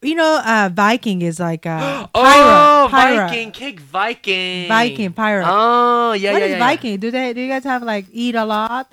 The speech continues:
Speaker 2: Viking.
Speaker 1: Yeah.
Speaker 2: Oh.
Speaker 1: Why, why this?
Speaker 2: Why is the microphone being bitchy? We need any, please send us money for us to buy a new <laughs> microphone.
Speaker 1: People will
Speaker 2: Oh, don't.
Speaker 1: sometime.
Speaker 2: No, I don't, nobody listens to us would pay for us for money.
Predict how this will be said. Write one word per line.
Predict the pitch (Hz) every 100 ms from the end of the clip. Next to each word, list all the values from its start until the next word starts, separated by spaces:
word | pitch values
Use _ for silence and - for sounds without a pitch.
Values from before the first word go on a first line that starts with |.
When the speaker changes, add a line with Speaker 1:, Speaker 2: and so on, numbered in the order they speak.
| 165
Speaker 2:
Viking. | 160 170 180 170 139 127 117
Speaker 1:
Yeah. | 240 302 285 185 151
Speaker 2:
Oh. | 196
Speaker 1:
Why, | 269 311
why | 240 262 285 262
this? | 262 - - _ _ _ _ _ _ _
Speaker 2:
Why | 147 175
is | 175
the | 143
microphone | 131 - - 139 127
being | 127 123
bitchy? | 113 117 - 120 131 _ -
We | 233
need | 240
any, | 180 - - _
please | - 262 262
send | - 202 202
us | 151 214
money | 151 139 143
for | 139 131
us | 131
to | 127
buy | 127 123
a |
new | 117 120
<laughs> | 151
microphone. | - 139 392 110 _ _ _ - - - -
Speaker 1:
People | - 311 311
will | 202 226
Speaker 2:
Oh, | 277 277 226
don't. | 165 202
Speaker 1:
sometime. | 202 202 185 180 175 165
Speaker 2:
No, | 156 127 120
I |
don't, | 131 139 123
nobody | 135 117 107
listens | 104 113 101
to | 98
us | 95 -
would | 110 101 _ -
pay | 104
for | 98 - 90
us | -
for | -
money. | 98 92